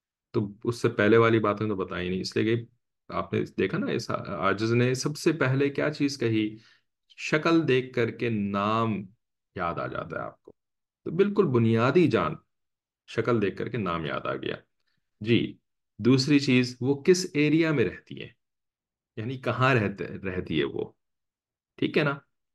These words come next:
कहाँ रहती है ये, ये, ये औरत, ये जान पहचान में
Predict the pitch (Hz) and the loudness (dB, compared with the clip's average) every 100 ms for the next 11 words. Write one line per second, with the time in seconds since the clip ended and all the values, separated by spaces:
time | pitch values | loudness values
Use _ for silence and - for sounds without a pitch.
0 | _ _ _ - 117 127 175 139 113 - | _ _ _ -2 0 4 6 6 4 2
1 | 98 82 78 69 - 98 98 92 87 80 | 2 2 2 -2 -4 -10 -8 -4 -2 -2
2 | 82 80 80 76 73 98 104 135 143 110 | -2 -2 -2 -4 -4 -2 2 4 2 2
3 | 110 113 110 101 107 107 104 110 | 0 0 -4 -4 -4 -2 -4 -6